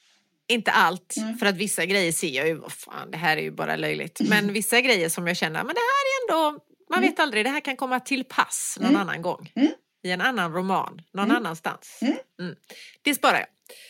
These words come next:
Speaker 1: Så att, eh, det är skitspännande. Men vad jag vill säga förresten, apropå böcker och sånt som jag har skrivit förut,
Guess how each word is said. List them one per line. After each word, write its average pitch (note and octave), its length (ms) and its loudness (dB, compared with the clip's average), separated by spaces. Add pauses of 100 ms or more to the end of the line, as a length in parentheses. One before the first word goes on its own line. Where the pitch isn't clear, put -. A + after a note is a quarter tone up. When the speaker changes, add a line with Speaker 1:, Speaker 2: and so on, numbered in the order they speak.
(1080)
Speaker 1:
Så - 140 -12
att, - 400 -12
eh, F#3+ 60 -8 (440)
det G#3 100 -6
är F#3+ 40 -4
skitspännande. - 600 -2
Men D#4+ 260 4
vad E4 140 4
jag D#4 60 4
vill D4 140 0
säga D#4 440 4
förresten, - 340 0
apropå A#3 680 0 (120)
böcker G3+ 580 -4
och G4+ 80 -4
sånt - 220 -6
som F#3+ 80 -6
jag G3 80 0
har F3+ 60 -2
skrivit E3 320 -10
förut, - 580 -2